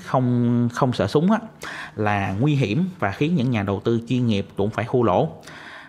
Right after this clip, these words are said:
Tuy nhiên, quý vị nên lưu ý nha, đây chỉ là ngắn hạn thôi. Còn dài hạn khi mà, à, những nhà đầu tư lớn quay lại á, thì chuyện đó khác, bởi vì những nhà đầu tư nhỏ á,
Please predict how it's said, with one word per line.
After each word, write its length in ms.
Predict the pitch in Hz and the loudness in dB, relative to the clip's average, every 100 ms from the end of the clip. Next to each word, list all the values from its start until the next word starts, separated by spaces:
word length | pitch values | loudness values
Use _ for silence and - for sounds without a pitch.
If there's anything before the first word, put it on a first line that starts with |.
| - - | -14 -2
Tuy 120 | 135 | 0
nhiên, 280 | 139 135 131 | 2 2 2
quý 80 | 151 | 2
vị 160 | 104 | 2
nên 140 | 117 117 | 2 2
lưu 100 | 123 | 2
ý 100 | 156 | 2
nha, 220 | 165 120 | 2 0
đây 200 | 117 120 | 0 0
chỉ 180 | 117 120 | 0 0
là 100 | 104 | 0
ngắn 240 | 101 151 | 0 0
hạn 220 | 156 90 113 | 0 0 2
thôi. 180 | 123 113 - - - - - - - | 2 0 -6 -20 -20 -20 -20 -20 -4
Còn 220 | 98 101 | 0 2
dài 180 | 104 104 | 2 2
hạn 300 | 117 80 104 | 2 0 0
khi 300 | 117 120 117 | 2 2 2
mà, 320 | 113 98 95 - - - - - | 2 2 0 -4 -12 -14 -16 -6
à, 180 | 101 101 | -2 2
những 220 | 98 123 | 2 4
nhà 100 | 113 | 4
đầu 140 | 101 | 2
tư 160 | 101 113 | 2 2
lớn 280 | 117 147 175 | 4 2 2
quay 180 | 120 113 | 2 2
lại 320 | - - 110 | 0 2 2
á, 160 | 131 135 | 0 -2
thì 120 | - 98 | -4 -4
chuyện 220 | 85 98 | -2 0
đó 80 | 135 | 0
khác, 220 | 147 165 | 0 0
bởi 100 | 113 | 0
vì 120 | 117 | 2
những 180 | 98 110 | 2 2
nhà 100 | 120 | 2
đầu 180 | 101 95 | 0 0
tư 100 | 110 | 2
nhỏ 340 | 117 110 - | 2 2 2
á, 120 | 143 | 2